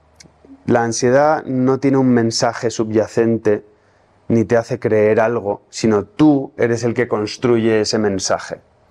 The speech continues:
Yo te animaría a que tengas cuidado con lo que te cuentas sobre por qué te está pasando esto a ti.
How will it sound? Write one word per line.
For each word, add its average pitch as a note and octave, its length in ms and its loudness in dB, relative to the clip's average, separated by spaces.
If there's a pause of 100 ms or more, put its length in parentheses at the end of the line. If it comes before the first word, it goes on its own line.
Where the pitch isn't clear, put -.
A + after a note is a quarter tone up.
(460)
Yo A#2 220 2
te C#3 80 0
animaría B2+ 640 0 (500)
a G#2+ 120 0
que G2+ 460 0 (140)
tengas A2+ 300 0
cuidado G#2 520 0 (340)
con A2 140 -2
lo G2+ 100 0
que F#2+ 100 -6
te F2+ 160 -4
cuentas G#2+ 680 -4 (140)
sobre F2+ 420 -2
por G#2+ 220 -4
qué A#2 160 -2
te A2+ 80 -8
está G#2+ 200 -4
pasando G2+ 360 -4
esto F#2 200 -4
a E2 60 -2
ti. - 180 -8